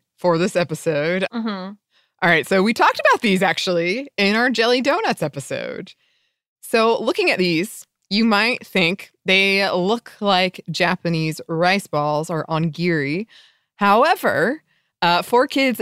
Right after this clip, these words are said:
Speaker 1: Television Network was worried Western audiences wouldn't recognize this Japanese food, um, or associated primarily with Japanese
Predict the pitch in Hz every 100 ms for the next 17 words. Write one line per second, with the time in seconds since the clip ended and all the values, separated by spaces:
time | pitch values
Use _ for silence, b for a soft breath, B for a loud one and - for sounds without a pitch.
0 | - 269 302 370 339 226 190 160 180 -
1 | 190 185 180 208 320 381 302 214 208 185
2 | 170 196 226 277 160 180 196 196 - 165
3 | 156 165 156 208 220 214 170 185 233 262
4 | 156 156 127 127 143 165 190 - - 156
5 | 160 156 156 139 151 151 - 339 247 214
6 | 208 b b b b 175 165 160 160 156
7 | 160 180 165 165 175 160 160 156 151 156
8 | 147 147 143 151 151 151 147 147 -